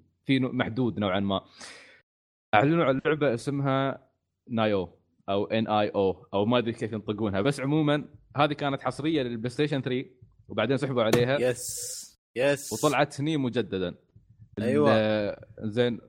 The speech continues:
Speaker 1: إيش فيك؟ اصبر شوي. خلنا نسكر-، <laughs> بنخليك تتكلم.
Speaker 2: لا.
Speaker 1: اصبر.
Speaker 2: ما أبغى.
Speaker 1: عمومًا، آه، يوم انعرضت اللعبة كانت هاي المفاجأة مالت المعرض.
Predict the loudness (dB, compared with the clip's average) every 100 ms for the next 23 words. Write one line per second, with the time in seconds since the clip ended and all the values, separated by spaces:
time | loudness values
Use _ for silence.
0 | _ _ _ _ -20 -8 -4 -2 -4 -4
1 | -4 -2 -4 -2 -2 -2 -2 -4 -4 -8
2 | -4 2 4 6 6 6 4 4 2 0
3 | -6 -8 -12 -20 _ -20 -20 -6 0 0
4 | 0 -8 -10 _ _ -2 2 4 4 0
5 | -6 -20 _ _ _ _ _ -6 -2 0
6 | -2 -6 _ _ _ _ _ -8 -4 -2
7 | 0 0 0 -4 -2 -2 -2 0 -2 -2
8 | 0 0 -2 -2 -2 -2 -4 -4 -2 0
9 | 0 -2